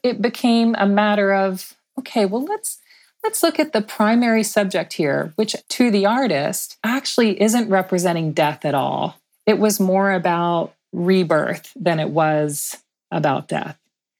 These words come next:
And so I got to weave in some of that modern art history, which I just love. And I always think it's super inspirational. So we just said, Let's pull out our pencil and paper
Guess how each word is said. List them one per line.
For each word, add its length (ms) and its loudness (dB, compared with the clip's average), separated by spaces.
And 260 2
so 120 4
I 100 2
got 140 0
to 80 0
weave 380 2
in 200 2
some 240 0
of 140 0
that 380 0
modern 360 0
art 180 -4
history, 400 -4
which 220 -2
I 160 2
just 280 -4
love. 520 0
And 100 -8
I 40 -2
always 220 -2
think 160 -6
it's 140 -4
super 320 -6
inspirational. 720 -4
So 400 0
we 140 6
just 280 -2
said, 360 0
Let's 200 -2
pull 200 0
out 120 2
our 100 2
pencil 380 -2
and 100 -6
paper 520 -2